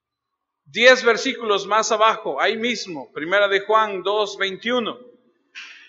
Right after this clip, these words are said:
"Y nosotros tenemos este", ¿qué? "Mandamiento de él. El que ama a Dios,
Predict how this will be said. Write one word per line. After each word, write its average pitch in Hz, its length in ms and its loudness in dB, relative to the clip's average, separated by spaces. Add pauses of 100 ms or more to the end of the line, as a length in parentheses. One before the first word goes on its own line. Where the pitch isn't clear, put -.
(140)
"Y 311 540 4
nosotros 226 960 2 (380)
tenemos 247 560 2
este", 254 320 2
¿qué? 320 280 4 (1300)
"Mandamiento 247 1400 2 (1000)
de 196 400 2
él. 160 460 -6 (1300)
El 214 280 6
que 214 200 6
ama 294 360 8
a 285 40 4
Dios, 233 580 2